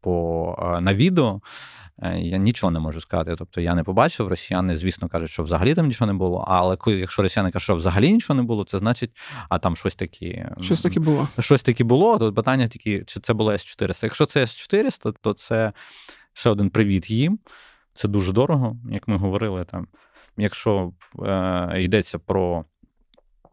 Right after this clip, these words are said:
Speaker 1: Р Л С-ку, то це супердорого, а якщо йдеться про пускові, це теж, е, нам в помічне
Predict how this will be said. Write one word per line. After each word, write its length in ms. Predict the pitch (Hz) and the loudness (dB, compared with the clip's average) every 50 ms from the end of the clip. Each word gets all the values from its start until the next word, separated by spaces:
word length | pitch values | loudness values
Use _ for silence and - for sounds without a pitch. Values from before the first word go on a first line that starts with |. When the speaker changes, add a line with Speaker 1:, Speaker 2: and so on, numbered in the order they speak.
| _ - - - | _ -20 -2 2
Speaker 1:
Р 120 | 117 107 107 | 4 4 6
Л 120 | 113 120 | 6 6
С-ку, 460 | 139 156 - - - - 104 92 98 101 104 | 4 2 0 -4 -4 -4 -4 -4 -4 -8 -10
то 80 | - - | -12 -12
це 200 | - - - - | -10 -8 -10 -6
супердорого, 800 | - - 180 175 - 160 131 123 120 113 104 101 107 101 104 - | 0 0 2 2 2 2 2 2 2 2 0 -2 -4 -6 -10 -10
а 160 | - 98 92 | -8 -6 -6
якщо 280 | 87 98 - - - 95 | -6 -6 -8 -8 -6 -2
йдеться 280 | 87 98 95 - - - | 0 0 0 -2 -4 -8
про 140 | - - 85 | -8 -8 -6
пускові, 540 | - - - - - - 117 131 156 151 123 | -6 -8 -10 -6 -2 -2 0 0 -2 -4 -4
це 180 | - - - 85 | -6 -10 -12 -2
теж, 460 | - 117 120 120 - - - - - _ - 98 | 0 0 0 0 -4 -10 -18 -20 -20 _ -10 -8
е, 340 | 95 95 90 87 87 87 90 | -6 -4 -4 -4 -4 -2 0
нам 180 | 98 107 95 | 2 2 2
в 60 | 90 - | 0 -4
помічне 580 | _ - 90 90 85 - - - 127 127 135 | _ -4 -4 -4 -4 -6 -4 -2 -2 -2 -2